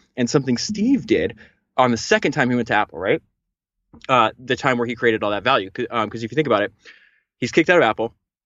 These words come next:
spends thirteen years in the wilderness, right? From, like, age thirty to forty-three, comes back. And essentially, the way to think about it is, like, Apple's in terminal decline. It's almost bankrupt, right? It's running out of money.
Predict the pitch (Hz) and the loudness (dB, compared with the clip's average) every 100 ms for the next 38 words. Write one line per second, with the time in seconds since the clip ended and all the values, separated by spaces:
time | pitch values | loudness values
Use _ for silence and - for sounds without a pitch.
0 | _ - 131 - 165 156 160 143 139 123 | _ -4 -4 2 0 0 -4 -4 -4 -4
1 | 107 101 101 - 110 123 123 113 107 135 | -4 -4 -4 -2 2 2 2 -2 -2 0
2 | 131 - 135 127 123 117 123 117 110 101 | 0 2 2 2 2 -2 2 2 2 -2
3 | 90 - 160 180 139 131 135 92 - - | -4 2 2 2 2 2 4 2 -6 -20
4 | _ _ _ 135 131 120 117 - 226 156 | _ _ _ 0 2 2 -2 -2 0 2
5 | 123 113 - _ 127 131 - 127 113 - | 0 -2 -6 _ 2 4 6 4 4 0
6 | 131 139 147 127 - 123 113 - 131 135 | 0 0 0 -6 -8 -10 -8 -6 -4 -2
7 | 131 113 90 110 - 123 127 135 - 113 | -4 -6 -8 -8 -6 0 2 2 2 0
8 | 101 95 - - 113 117 113 120 131 113 | 2 0 0 2 2 2 2 2 4 2
9 | 98 95 | 0 -6